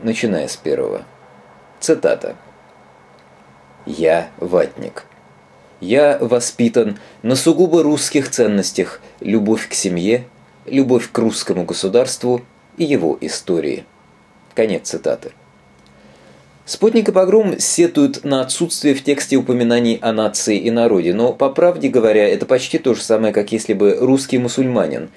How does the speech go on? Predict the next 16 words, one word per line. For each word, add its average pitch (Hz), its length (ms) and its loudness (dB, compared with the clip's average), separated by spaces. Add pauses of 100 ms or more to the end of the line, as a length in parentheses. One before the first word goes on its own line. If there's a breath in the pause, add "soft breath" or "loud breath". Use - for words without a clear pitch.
(280 loud breath)
сетовал 107 480 -2
на 101 120 0
отсутствие 131 540 -2
упоминаний 104 680 -2
об 85 240 -2
исламе. 76 640 -2
Нравится 120 540 0
нам 143 160 0
это 135 160 -2
или 127 220 0
нет, 123 280 -2 (300 soft breath)
русский 135 400 -2
национализм 95 920 0
мейнстримом 82 920 -4
не 92 360 -4
стал. - 560 -4